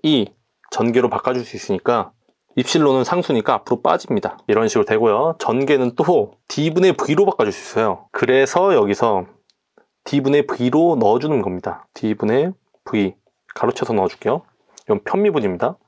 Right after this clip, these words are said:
전압이라는 조건을 이용하기 위해서 이 공식으로 정리를 해준 겁니다. D도 상수예요.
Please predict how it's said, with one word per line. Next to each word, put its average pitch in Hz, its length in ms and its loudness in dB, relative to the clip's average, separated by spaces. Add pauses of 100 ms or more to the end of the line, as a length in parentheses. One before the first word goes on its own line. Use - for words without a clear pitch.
(120)
전압이라는 170 720 2
조건을 143 480 2
이용하기 123 560 2
위해서 135 500 2 (240)
이 143 160 2
공식으로 120 540 2
정리를 139 440 0
해준 117 220 -2
겁니다. 87 400 -6 (320)
D도 185 520 2
상수예요. 196 680 2